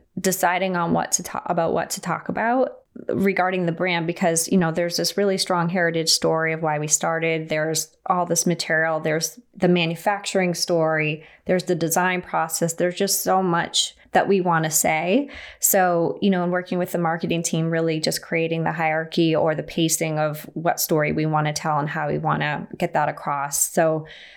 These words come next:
um, that's exciting for me. Like, that's one of the most exciting parts, is really, like, the design and marketing end. And we're working now on some videos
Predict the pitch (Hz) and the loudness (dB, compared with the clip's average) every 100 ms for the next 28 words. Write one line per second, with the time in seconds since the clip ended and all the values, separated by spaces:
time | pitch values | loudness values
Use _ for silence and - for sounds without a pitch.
0 | - - 170 160 156 - _ - 202 - | -6 0 2 2 0 -2 _ -2 0 -2
1 | 226 208 175 165 170 160 160 165 165 156 | 0 0 0 -2 -2 -2 0 0 0 0
2 | 151 - - - - 175 165 160 160 156 | -2 -2 -4 -2 0 2 2 0 -2 -2
3 | 151 165 156 151 151 147 147 160 151 156 | -2 -2 -2 -2 -2 -4 0 0 0 0
4 | 151 151 156 147 - 160 156 151 143 147 | 2 0 -2 -4 -4 -2 0 0 0 0
5 | 151 147 151 - 170 165 170 180 185 - | -2 -2 -2 -2 0 0 0 0 -2 -8
6 | - - _ 175 165 151 151 151 - _ | -20 -20 _ 0 2 2 0 -2 -8 _
7 | 175 175 165 175 175 170 170 165 165 165 | 2 4 2 0 -2 0 0 2 2 2
8 | 156 160 165 160 247 226 214 196 190 185 | 0 0 0 2 2 2 2 2 2 2
9 | 180 180 - | 2 0 -4